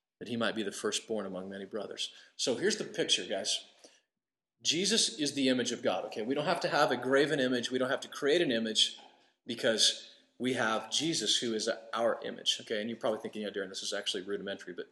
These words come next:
hang with me. Our job, then, what God is doing to us is to conform us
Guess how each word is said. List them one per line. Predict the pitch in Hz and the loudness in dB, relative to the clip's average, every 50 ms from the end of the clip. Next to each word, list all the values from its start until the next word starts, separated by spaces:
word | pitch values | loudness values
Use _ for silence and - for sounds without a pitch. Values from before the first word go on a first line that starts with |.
| _ - | _ -10
hang | 117 113 | -8 -8
with | 107 95 - - | -8 -8 -10 -12
me. | - _ _ _ _ _ _ _ _ _ _ _ _ _ _ _ _ _ _ _ _ _ _ _ _ - | -20 _ _ _ _ _ _ _ _ _ _ _ _ _ _ _ _ _ _ _ _ _ _ _ _ 0
Our | 139 151 190 220 | 6 10 10 12
job, | 214 - - 139 113 104 101 98 - | 10 10 6 6 6 4 2 -2 -2
then, | 110 107 107 110 | -2 -2 -2 -2
what | 113 107 117 | -2 -4 0
God | 131 131 139 151 | 2 4 6 6
is | 156 135 | 4 4
doing | - 139 143 131 120 113 107 - - - | 2 2 2 2 2 0 -2 -4 -6 -8
to | - - - | -8 -6 0
us | - 170 165 135 - - - - | 2 2 4 4 2 2 0 -2
is | 131 - | -4 -4
to | - - - - | -2 -2 -4 -4
conform | - - 127 113 - - - 156 160 156 135 | -4 -10 -10 -8 -8 -4 -2 0 0 2 0
us | 110 104 104 - - - - - | 0 2 2 2 2 2 0 -6